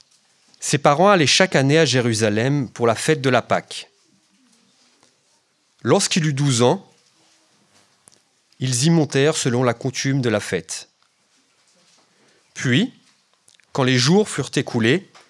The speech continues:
et qu'ils s'en retournèrent, l'enfant Jésus resta à Jérusalem. Mais ses parents ne s'en aperçurent pas,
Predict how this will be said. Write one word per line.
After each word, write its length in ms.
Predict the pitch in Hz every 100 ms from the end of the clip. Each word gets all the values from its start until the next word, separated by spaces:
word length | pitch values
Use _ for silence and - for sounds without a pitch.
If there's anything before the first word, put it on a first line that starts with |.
| _ _ -
et 60 |
qu'ils 140 | - 139
s'en 180 | -
retournèrent, 720 | 127 - - 104 104 101 160 - _ _ _ _ _ _ _ _ _ _ _ _ _
l'enfant 380 | - 160 165 180
Jésus 340 | 139 123 139
resta 380 | 151 147 - 151
à 260 | 135 131 120
Jérusalem. 760 | 110 123 110 107 95 82 80 _ _ - - _ _ _ _ _ _ _ _ _ _
Mais 100 | 127
ses 160 | 151 190
parents 360 | 190 143 165
ne 100 | 202
s'en 160 | 170 160
aperçurent 500 | 147 160 143 - -
pas, 280 | - 95